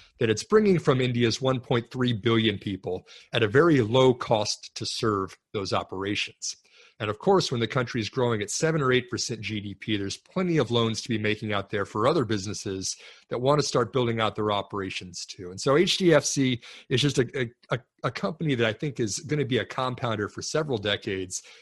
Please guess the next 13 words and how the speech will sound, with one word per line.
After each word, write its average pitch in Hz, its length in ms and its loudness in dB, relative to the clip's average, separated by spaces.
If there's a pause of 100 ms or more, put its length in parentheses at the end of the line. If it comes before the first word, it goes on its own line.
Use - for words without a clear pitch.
(120)
It's 123 180 -4
in 110 240 -4 (160)
a 110 140 -4 (680)
huge 180 720 -2
amount 123 240 0
of 98 100 -6
tailwinds 107 640 -2
from 110 160 -6
everything 123 360 -2
taking 107 260 -2
place 110 340 -2
in 104 80 -8
India. 98 400 -6